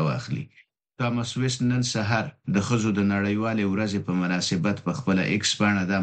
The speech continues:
مسایل د افغانستان او سیمې د ثبات لپاره مهم بللي. په ورته وخت کې د افغانستان لپاره د امریکا شازده فیره کیرن ډیکر وایي، افغاني ښځې د افغانستان د راتلونکي لپاره اړینې دي.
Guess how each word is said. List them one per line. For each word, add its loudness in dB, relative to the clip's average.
مسایل 0
د 4
افغانستان 2
او 2
سیمې 2
د 0
ثبات 0
لپاره 0
مهم 0
بللي. -2
په -2
ورته 2
وخت 0
کې 0
د 4
افغانستان 0
لپاره 0
د 0
امریکا 0
شازده 0
فیره 2
کیرن 2
ډیکر 0
وایي، 2
افغاني 2
ښځې 2
د 2
افغانستان 0
د 0
راتلونکي 0
لپاره 0
اړینې -2
دي. -10